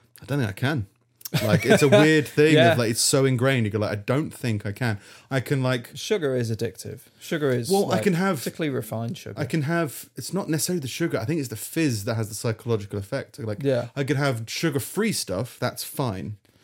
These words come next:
Speaker 1: But I couldn't not have anything fizzy. 'Cause
Speaker 2: Yeah.
Speaker 1: I've got an association of fizziness to help ease nausea, for example.
Speaker 2: Mm.
Speaker 1: So what if I feel nauseous one day? I'm not gonna drink anything fizzy, even if it's fizzy water.
Speaker 2: Yeah.
Speaker 1: Like, no, no, I think I still will. It's a weird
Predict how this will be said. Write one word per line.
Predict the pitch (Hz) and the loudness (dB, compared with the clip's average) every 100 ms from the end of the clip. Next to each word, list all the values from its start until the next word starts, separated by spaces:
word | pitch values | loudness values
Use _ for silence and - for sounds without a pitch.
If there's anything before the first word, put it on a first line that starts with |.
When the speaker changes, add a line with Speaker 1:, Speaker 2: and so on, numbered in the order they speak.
| _ _ _ | _ _ _
Speaker 1:
But | |
I | 110 | -8
couldn't | - - 147 143 131 | -8 -4 -2 0 -2
not | 127 - _ | -4 -6 _
have | - 123 110 | -4 -4 -2
anything | 110 117 117 107 | -4 -4 -4 -8
fizzy. | - 110 95 98 - _ _ _ _ _ - - - | -4 -6 -6 -12 -16 _ _ _ _ _ -20 -20 0
'Cause | 151 | 4
Speaker 2:
Yeah. | 143 123 | 6 6
Speaker 1:
I've | |
got | 127 | 4
an | 135 | 0
association | 131 - 131 - 135 120 127 | 2 2 0 2 0 0 -2
of | 113 | -4
fizziness | - 135 113 113 110 - - | -2 -2 0 0 0 -4 -10
to | - 117 | -10 -8
help | - 117 - | -2 -2 -4
ease | - 123 120 | -6 -2 0
nausea, | 120 131 139 110 | 2 2 2 2
for | 98 95 | -4 -8
example. | 92 98 87 92 | -8 -8 -10 -8
Speaker 2:
Mm. | 156 139 110 - | -4 -4 -6 -10
Speaker 1:
So | - 147 | -4 -2
what | 160 | 0
if | - | -2
I | 107 | -8
feel | - 110 | -4 -2
nauseous | 101 110 110 110 | 0 -2 -2 -4
one | 117 110 | -2 -2
day? | 113 | 0
I'm | 113 110 | -2 -2
not | 107 - | -4 -4
gonna | 113 101 | -6 -6
drink | 110 110 - | -4 -4 -4
anything | 110 107 104 | -6 -4 -6
fizzy, | - 120 147 | -4 -4 -2
even | 127 | -4
if | 117 | -6
it's | |
fizzy | - 131 113 | -6 -4 -4
water. | 107 117 113 101 104 _ | -2 -2 -2 -8 -14 _
Speaker 2:
Yeah. | 135 147 139 - - | -2 -2 -2 -6 -12
Speaker 1:
Like, | - | -4
no, | 123 190 | -2 0
no, | 185 165 | 0 -2
I | |
think | 151 139 127 | -2 -4 -6
I | |
still | 110 120 | -6 -4
will. | 104 101 101 - _ | -2 -2 -4 -8 _
It's | - | -8
a | 98 | -6
weird | 101 104 101 95 | 0 2 2 -2